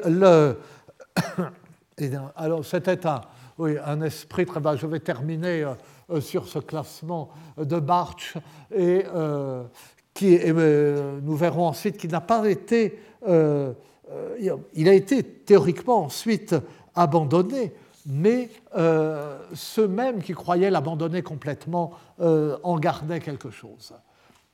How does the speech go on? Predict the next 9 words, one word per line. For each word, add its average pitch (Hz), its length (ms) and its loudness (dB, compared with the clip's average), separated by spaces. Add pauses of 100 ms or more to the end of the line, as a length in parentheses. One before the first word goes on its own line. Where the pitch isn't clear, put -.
(340)
Ils 156 200 -2
avaient 165 180 0
raison, 147 340 -6
Barthes 156 400 -8
était 180 320 -8
un 165 120 -8
grand 165 640 -10
médiéviste, 160 720 -8 (420)
et, 196 320 2